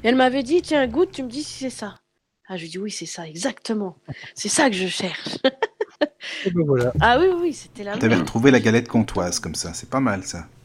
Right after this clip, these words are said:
Speaker 1: Voilà, et j'étais
Speaker 2: Voilà,
Speaker 1: dans une
Speaker 2: et,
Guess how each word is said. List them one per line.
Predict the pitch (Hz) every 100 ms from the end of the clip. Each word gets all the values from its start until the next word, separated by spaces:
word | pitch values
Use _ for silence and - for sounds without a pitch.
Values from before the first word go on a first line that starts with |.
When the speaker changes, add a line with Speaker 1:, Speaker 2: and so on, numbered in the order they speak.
| - - - - - - - - - - - - -
Speaker 1:
Voilà, | 208 254 214 208 -
et | 202 208 202
j'étais | 190 175
Speaker 2:
Voilà, | 160 139 143
Speaker 1:
dans |
une |
Speaker 2:
et, | 120